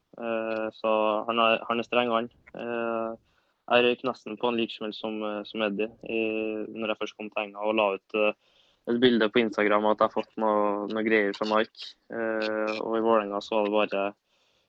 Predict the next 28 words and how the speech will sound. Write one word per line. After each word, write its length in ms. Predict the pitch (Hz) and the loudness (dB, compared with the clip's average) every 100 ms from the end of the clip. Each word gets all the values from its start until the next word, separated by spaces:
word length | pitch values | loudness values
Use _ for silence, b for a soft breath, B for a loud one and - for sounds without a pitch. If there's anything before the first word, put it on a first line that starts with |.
| - | 2
Umbro 360 | 127 113 107 110 | 4 6 4 2
som 140 | 120 | 4
var 380 | 113 110 110 107 | 4 6 4 2
innenfor 380 | 117 104 101 107 | -2 -2 0 -2
å 60 | 101 | 0
promotere. 420 | 110 95 104 107 _ _ | -4 -4 -4 -4 _ _
Eh, 360 | 110 110 110 110 110 | -10 -8 -6 -6 -8
så 80 | 110 | -2
det 60 | 113 | 0
var 100 | 101 | 0
vel 140 | 110 | -2
en 80 | 107 | -2
bot 220 | 110 110 | -2 -2
på 120 | - 107 | -2 -2
tre 180 | 110 110 | 0 0
tusen 320 | 107 101 - 110 | 0 -4 -4 -4
egentlig, 320 | 101 - 110 | -4 -6 -6
men, 220 | 110 110 107 | -6 -8 -6
eh, 140 | 107 | -6
at 100 | 107 | -6
jeg 120 | 107 - | -8 -6
slapp 260 | 113 - | -6 -6
unna 240 | 98 95 101 - _ _ _ _ _ _ _ | -10 -6 -8 -10 _ _ _ _ _ _ _
siden 120 | - | 2
jeg 80 | 123 | 4
var 120 | 117 117 | 4 4
ny, 100 | 117 | 4
da. 100 | 120 | 2